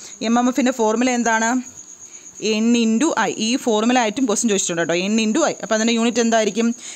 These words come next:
N എന്ന് വെച്ചാൽ number of conductors അല്ലെങ്കിൽ turns, I current in ampere. അപ്പോൾ എന്തായിരിക്കും അതിൻ്റെ unit? Ampere turns. Okay, അടുത്ത ക്വസ്റ്റ്യൻ, which of the following rule is used for finding the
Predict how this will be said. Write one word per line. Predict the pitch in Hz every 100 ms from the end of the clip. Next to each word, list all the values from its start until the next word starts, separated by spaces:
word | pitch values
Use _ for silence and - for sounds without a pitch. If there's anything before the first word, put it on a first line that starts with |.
| - 208
N | 220 262
എന്ന് | 254
വെച്ചാൽ | 233 359 220
number | 214 240
of | -
conductors | 214 196 262 254 262 226
അല്ലെങ്കിൽ | 202 226 -
turns, | 190 202 226 - 427 - 190
I | 196 -
current | 190 196 247
in | 226
ampere. | 185 170 147 - - -
അപ്പോൾ | - 262
എന്തായിരിക്കും | 254 247 240
അതിൻ്റെ | 240
unit? | 233 233 233 233 247 233 - 175 185
Ampere | 208 220 262 508 - -
turns. | 247 160 151 - - - - - 240
Okay, | 247 269 269 - - - - - - -
അടുത്ത | 254 247 247
ക്വസ്റ്റ്യൻ, | 220 254 311 415 - - - -
which | 262 381
of | 392
the | 392 -
following | 262 262 277 285 240
rule | 254 277
is | 240 233
used | 247 285 285
for | 302 302 254
finding | 208 208 208
the | 277